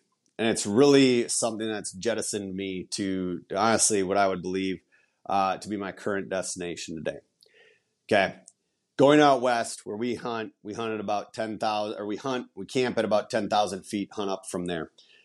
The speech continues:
Um, in that, <clears throat> in that area, it can be very treacherous. It can be very rocky. We're about,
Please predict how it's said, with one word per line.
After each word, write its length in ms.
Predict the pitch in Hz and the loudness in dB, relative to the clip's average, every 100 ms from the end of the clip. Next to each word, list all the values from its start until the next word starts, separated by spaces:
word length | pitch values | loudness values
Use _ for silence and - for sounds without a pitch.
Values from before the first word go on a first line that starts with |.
| _ | _
Um, 540 | - 104 101 92 90 78 _ _ _ _ _ _ | 2 4 4 2 -2 -8 _ _ _ _ _ _
in 180 | 120 120 | 0 4
that, 340 | 123 135 143 135 - | 4 4 2 -2 -10
<clears throat> 140 | _ - | _ 2
in 1040 | 190 120 107 - _ _ _ _ - 113 | 2 2 -4 -14 _ _ _ _ -6 -2
that 200 | 143 143 | 2 4
area, 480 | 143 135 120 110 101 | 6 6 4 0 -4
it 80 | 98 | -6
can 120 | 117 | -4
be 120 | 113 | -2
very 340 | 107 113 107 98 | -2 -2 -2 -4
treacherous. 560 | 131 131 143 131 - | -2 -2 -2 -4 -6
It 140 | 95 - | -12 -12
can 100 | 101 | -6
be 140 | 101 | -4
very 320 | 101 101 101 - | -2 0 -2 -4
rocky. 580 | 98 123 120 127 120 110 - _ | 0 2 2 0 -2 -4 -14 _
We're 220 | 101 113 | 2 4
about, 380 | 113 117 120 120 | 6 6 4 0